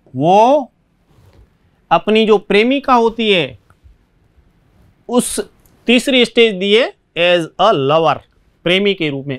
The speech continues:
उसकी विशेषताएं क्या दी है? देखिए, sighing like furnace, sighing मतलब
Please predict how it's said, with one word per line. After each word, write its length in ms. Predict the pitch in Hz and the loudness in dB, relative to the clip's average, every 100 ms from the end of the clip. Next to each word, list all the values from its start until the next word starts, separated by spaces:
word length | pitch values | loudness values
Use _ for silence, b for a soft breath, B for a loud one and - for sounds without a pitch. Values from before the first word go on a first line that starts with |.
| - | -10
उसकी 220 | 185 233 | -4 0
विशेषताएं 480 | 208 - 262 269 262 | 0 2 2 2 0
क्या 140 | 226 202 | 0 -2
दी 180 | 175 147 | -2 -4
है? 80 | |
देखिए, 420 | 131 165 170 127 - _ _ _ _ _ | -2 -4 -4 -6 -8 _ _ _ _ _
sighing 520 | - 208 226 240 226 202 | -4 0 2 0 -2 0
like 280 | 196 190 _ | 0 -2 _
furnace, 460 | 175 180 156 120 - | -4 -4 -4 -6 -2
sighing 320 | 196 214 196 | 0 0 -2
मतलब 360 | 190 208 240 | 2 2 2